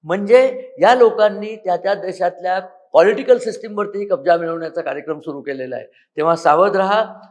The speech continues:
आपल्या इथे जर कोणी आले तर त्यांना रवांडात पाठवा, नाही तर आणि कुठेतरी पाठवा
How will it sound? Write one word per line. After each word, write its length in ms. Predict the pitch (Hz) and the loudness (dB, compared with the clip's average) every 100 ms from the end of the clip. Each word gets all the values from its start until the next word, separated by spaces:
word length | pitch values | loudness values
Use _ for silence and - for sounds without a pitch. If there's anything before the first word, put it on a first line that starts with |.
| - | -4
आपल्या 240 | 147 185 | 0 2
इथे 200 | 185 196 | 2 0
जर 80 | 190 | -2
कोणी 240 | 190 185 | -4 -6
आले 300 | 185 185 202 | -6 -6 -8
तर 60 | 180 | -6
त्यांना 260 | 175 180 | -6 -4
रवांडात 380 | 160 151 175 170 | -2 -2 -4 -8
पाठवा, 460 | 170 170 165 185 190 190 _ | -6 -6 -4 -4 -4 -8 _
नाही 140 | 143 143 | -4 0
तर 40 | |
आणि 180 | 135 180 | 0 -2
कुठेतरी 400 | 180 175 170 170 | -10 -10 -6 -6
पाठवा 440 | 160 151 160 175 | -6 -8 -2 -2